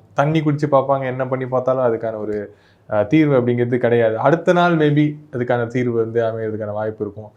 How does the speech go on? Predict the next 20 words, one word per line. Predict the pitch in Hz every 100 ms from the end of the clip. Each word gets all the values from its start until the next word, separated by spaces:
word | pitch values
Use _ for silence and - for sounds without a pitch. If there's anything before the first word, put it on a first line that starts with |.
| _ _ -
இதுக்கு | 180 190 175 143
ட்ரீட்மெண்ட்னு | 202 233 226 208 196 190 175
பார்த்தா | 147 135 151 143
என்ன | 123 143
ட்ரீட்மெண்ட்? | 127 120 117
ஏன்னா | 147 147
இதுல | 131
அலோபதியிலே | 123 120 143 160 151 160
வந்து | 151 139
ஐ | 135
பி | 131 135
எஸ்க்குன்னு | 131 - 135 143 - -
ஸ்பெசிஃபிக்கா | 127 160 151 160 160
எந்த | 135 123
ஒரு | 123 110
ட்ரீட்மெண்ட்டும் | 123 117 120 110 113
வந்து | 104 107 104 - _ _ _ 117
அவ்வளவா | 123 131 127 117
கிடையாதுன்னு | 113 113 110
நினைக்கிறேன். | 104 95 95 107